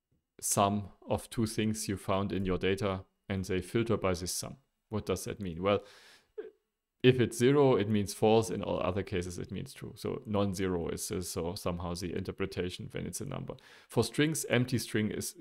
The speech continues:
represents false. All the other strings are true. And errors, finally, also always mean false, which means that if you really end up with an error, you will remove this result. So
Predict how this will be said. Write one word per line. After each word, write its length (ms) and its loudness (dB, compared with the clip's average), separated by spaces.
represents 540 0
false. 380 2
All 180 2
the 140 2
other 160 0
strings 340 -8
are 140 -6
true. 220 -12
And 200 2
errors, 480 6
finally, 420 2
also 540 -2
always 400 0
mean 200 -4
false, 420 -6
which 300 -4
means 320 0
that 200 0
if 240 0
you 100 2
really 300 4
end 160 4
up 140 6
with 140 2
an 100 -2
error, 260 6
you 160 4
will 260 4
remove 500 2
this 180 -4
result. 440 -6
So 180 -4